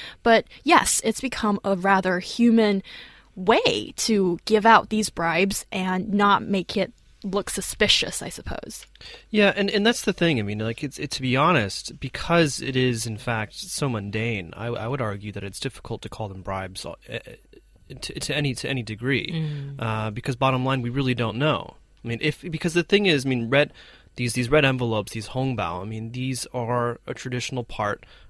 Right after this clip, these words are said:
Speaker 2: of Chinese culture. And so if you are friends with someone, if you want to create a cro-, closer relationship with someone, you will, of course, in fact, give them, give their children more money with the hongbao. Um, and so I would say that, I mean, y-,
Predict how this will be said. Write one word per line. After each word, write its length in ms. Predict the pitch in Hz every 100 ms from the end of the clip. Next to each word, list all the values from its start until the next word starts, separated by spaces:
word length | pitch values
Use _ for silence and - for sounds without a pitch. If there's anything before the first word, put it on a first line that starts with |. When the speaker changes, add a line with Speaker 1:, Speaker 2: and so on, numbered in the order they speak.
| -
Speaker 2:
of 120 | 110
Chinese 280 | - 120 113
culture. 420 | - 175 185 92
And 120 | 92
so 140 | - 117
if 120 | 107
you 120 | 120
are 80 | 104
friends 440 | - 120 147 180
with 120 | 107 92
someone, 560 | - 78 73 110 180 - - - -
if 260 | 117 -
you 120 | 127
want 280 | 120 120 117
to 120 | - 123
create 240 | - 123
a 60 | 113
cro-, 260 | - 131
closer 460 | - - 135 123 110
relationship 1000 | 104 104 156 - 147 - - - 98 101
with 120 | 92
someone, 520 | - 73 65 120 160 - - - -
you 100 | 139
will, 160 | 143 139
of 160 | 147
course, 560 | - 220 104 - - - - -
in 140 | 113
fact, 520 | 101 104 90 127 - - _ _ _
give 160 | - 117
them, 260 | 131 131 135
give 180 | 131 120
their 120 | 120
children 380 | 120 120 107 117
more 180 | 120 120
money 240 | 107 101
with 140 | 95 -
the 60 |
hongbao. 500 | - 120 117 104 - - - - - -
Um, 240 | 135 127
and 120 | 143
so 120 | 139 147
I 140 | 147
would 160 | 180 180
say 120 | 175
that, 180 | 156 147
I 20 |
mean, 180 | 151 143
y-, 320 | 156 -